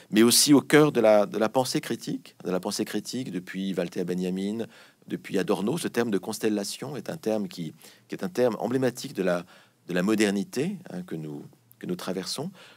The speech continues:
Je crois que construire des constellations, c'est ce à quoi nous sommes invités en tant qu'êtres, qu'êtres humains, c'est-à-dire construire des formes dans le ciel, construire des formes dans l'espace,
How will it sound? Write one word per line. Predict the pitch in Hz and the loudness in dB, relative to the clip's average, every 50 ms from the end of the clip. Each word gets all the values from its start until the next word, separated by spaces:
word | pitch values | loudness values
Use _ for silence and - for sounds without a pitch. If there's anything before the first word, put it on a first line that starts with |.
| _ | _
Je | _ - | _ -10
crois | 139 - 180 180 | -2 -2 -2 0
que | 180 160 127 - _ - - - - - _ _ _ _ _ | 2 0 -2 -2 _ -20 -20 -20 -20 -20 _ _ _ _ _
construire | - 175 175 - - 202 175 | 0 0 0 2 2 2 2
des | 156 | 2
constellations, | - 143 135 - 143 127 - 165 - - 196 | 0 0 2 4 4 4 4 4 2 -2 -2
c'est | 208 - - 147 | -2 0 -2 -2
ce | 143 - - - - 143 | -2 -2 -2 0 2 2
à | 135 127 | 2 2
quoi | 131 - 151 160 170 170 | 0 2 2 4 4 4
nous | 147 127 113 | 2 0 -4
sommes | - - 143 135 117 | -2 -2 -2 0 0
invités | 120 107 110 107 - - 147 | 0 0 0 -4 -2 -2 0
en | 135 113 | 0 0
tant | 104 - 117 113 | -2 -4 -6 -6
qu'êtres, | 104 - 113 110 - - - 98 95 95 90 92 104 - | -4 -4 -6 -6 -6 -6 -4 -4 -2 -2 -4 -6 -10 -8
qu'êtres | - 101 - - 101 90 | -10 -10 -8 -8 -6 -4
humains, | 95 90 90 85 | -2 -2 -2 -4
c'est-à-dire | 80 80 - 104 101 | -4 -4 -4 -4 -4
construire | - 139 139 - - - 170 156 - - - - - - - _ | -4 -8 -6 -6 -4 -4 -4 -4 -6 -12 -20 -20 -20 -20 -20 _
des | - 180 107 | -4 -4 -4
formes | - - - - 165 165 160 135 107 | -2 2 6 8 8 8 8 4 0
dans | 87 92 | 0 0
le | 92 90 | 0 -2
ciel, | - - - 120 151 - - - _ - - _ _ _ _ _ _ _ _ _ _ _ _ _ _ _ _ _ _ - - _ _ _ | -2 -2 -2 -2 -4 -4 -8 -12 _ -20 -20 _ _ _ _ _ _ _ _ _ _ _ _ _ _ _ _ _ _ -20 -20 _ _ _
construire | - 104 - - - 123 | -6 -6 -4 -2 0 0
des | 104 95 | 0 0
formes | - - - 131 127 117 | -2 2 2 2 4 4
dans | 98 90 | 2 2
l'espace, | 90 90 87 - - - 107 147 185 - - - | 2 0 -2 -2 -4 -4 -4 -4 -6 -8 -10 -12